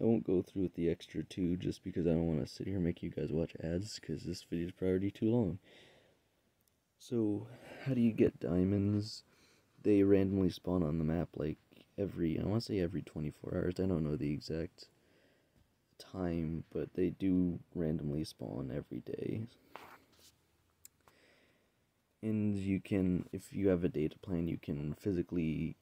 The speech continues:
um, go around and collect them, and that's basically the whole point of A R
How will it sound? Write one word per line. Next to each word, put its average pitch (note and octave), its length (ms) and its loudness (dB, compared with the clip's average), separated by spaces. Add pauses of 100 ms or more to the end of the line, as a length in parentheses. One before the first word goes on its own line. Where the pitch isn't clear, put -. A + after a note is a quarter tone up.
um, D#2+ 380 -8 (240)
go F2+ 220 4
around D#2+ 400 2
and C#2+ 160 -6
collect - 380 -10
them, F#2 200 -8
and E2+ 120 -6
that's - 440 -10 (640)
basically F#2 400 2
the E2 120 4
whole E2 160 4
point E2+ 340 -2
of C#2+ 160 -4
A D#2 180 2
R B1 260 -4